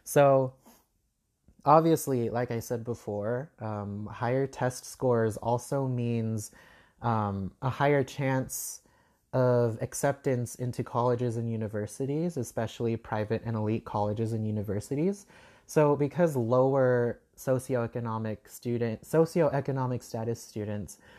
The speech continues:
I'm just gonna refer to that as S E S from now on. <laughs> So it is a mouthful. So if I say S E S, that, that translates to socioeconomic status, S E S.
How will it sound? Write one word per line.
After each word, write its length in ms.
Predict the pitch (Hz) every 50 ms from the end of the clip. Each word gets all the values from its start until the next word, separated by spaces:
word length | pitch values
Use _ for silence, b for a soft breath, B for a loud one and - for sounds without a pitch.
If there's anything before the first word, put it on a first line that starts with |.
| B B -
I'm 140 | 147 180
just 200 | 208 285 277 -
gonna 160 | - 240 208 170
refer 320 | 151 131 - 135 135 139
to 140 | - - 151
that 220 | 165 160 160 - 123
as 200 | 117 110 104 -
S 240 | 110 120 120 - -
E 160 | 143 120 104
S 200 | 104 123 - -
from 180 | - 139 139 139
now 180 | 135 131 131
on. 240 | 135 139 147 165 151 - -
<laughs> 100 | - -
So 460 | - - - - - 165 143 135 135 B B B B B B B B _ -
it 160 | 156 156 151
is 160 | 160 165 160 165
a 80 | 156
mouthful. 440 | 135 120 113 117 120 - - 147 143
So 160 | - - 135
if 140 | 127 123 -
I 80 | 131 131
say 280 | - - 135 131 123 -
S 260 | 113 113 110 - -
E 140 | 120 110 90
S, 300 | 104 101 101 101 - -
that, 340 | - 113 104 101 95 - - _ _ _ - - - - 131 117
that 300 | - 127 120 113 - -
translates 580 | - 127 117 107 110 107 113 113 110 101 - -
to 140 | - - 110 104 104
socioeconomic 1120 | 98 - - 110 107 101 - - 110 104 98 104 101 - 104 101 95 95 95 95 95 -
status, 480 | - - - 95 87 80 80 85 - -
S 180 | 101 107 - -
E 100 | 92 -
S. 200 | - - -